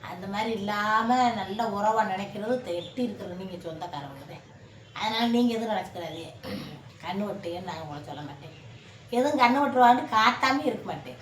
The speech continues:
ஏன், நல்லபடியா பார்த்துட்டு போட்டு மக்கா. நம்மளை மாதிரி அவங்களும் நல்ல மோட்டிவேஷனா, அந்த அக்கா வத்திய வீடு கட்டி இருக்கு, நகை எடுத்திருக்கு, பிழைக்கவும் சிக்கனமா பிழைக்கவும் அப்படி இருக்கு, நம்மளும் சிக்கனமா பிழைக்கணும் அப்படின்னு எல்லார் மனசுலயும் எண்ணத்தை உண்டாக்குறது நல்ல ஒரு விஷயம். ஆ,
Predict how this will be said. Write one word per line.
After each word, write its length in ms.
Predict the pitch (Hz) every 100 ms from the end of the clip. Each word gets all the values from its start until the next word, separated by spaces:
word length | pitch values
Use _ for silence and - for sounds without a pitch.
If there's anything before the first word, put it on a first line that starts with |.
| 147
ஏன், 200 | 180 156
நல்லபடியா 500 | 147 143 190 269 339
பார்த்துட்டு 460 | - 208 233 214 196
போட்டு 240 | 185 180
மக்கா. 320 | 170 156 180 175 - - - -
நம்மளை 280 | 180 196 214
மாதிரி 180 | 220 233
அவங்களும் 540 | 226 - 214 214 202
நல்ல 160 | 175 180
மோட்டிவேஷனா, 680 | 190 190 196 190 180 185 185 185 - -
அந்த 140 | 170
அக்கா 180 | 160 180
வத்திய 240 | 175 185
வீடு 180 | 180 185
கட்டி 180 | 180 180
இருக்கு, 160 | 175 180
நகை 240 | 180 185
எடுத்திருக்கு, 380 | 180 180 175 180 - - -
பிழைக்கவும் 520 | 196 196 196 196 202
சிக்கனமா 420 | 196 190 196 196 185
பிழைக்கவும் 440 | 180 190 - 196 208
அப்படி 180 | 180 175
இருக்கு, 300 | 190 185 147 - - -
நம்மளும் 340 | 185 214 233
சிக்கனமா 420 | 208 190 233 233 208
பிழைக்கணும் 460 | 214 240 247 208 175
அப்படின்னு 360 | 165 190 202 220
எல்லார் 480 | 185 190 208 208 190
மனசுலயும் 460 | 180 208 254 254 196
எண்ணத்தை 340 | 214 233 214
உண்டாக்குறது 600 | 196 196 220 - 269 262
நல்ல 340 | 175 175 208 294
ஒரு 140 | 269
விஷயம். 340 | 190 175 165 143
ஆ, 80 | -